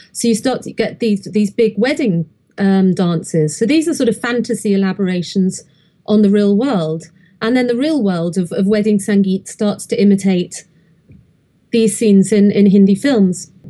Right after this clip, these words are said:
And a lot of money is spent on that. Really, you know, you could be spending sort of a hundred fifty thousand dollars on your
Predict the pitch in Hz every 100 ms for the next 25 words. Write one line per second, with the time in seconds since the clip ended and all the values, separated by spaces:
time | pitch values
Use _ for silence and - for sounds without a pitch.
0 | - - - - - 226 277 302 349 269
1 | 277 302 269 185 - 185 185 202 180 180
2 | 220 240 233 214 202 - _ _ 226 226
3 | 226 233 220 214 208 196 196 202 196 196
4 | 202 - 202 202 196 196 196 196 _ 190
5 | 240 220 165 170 185 180 175 175 170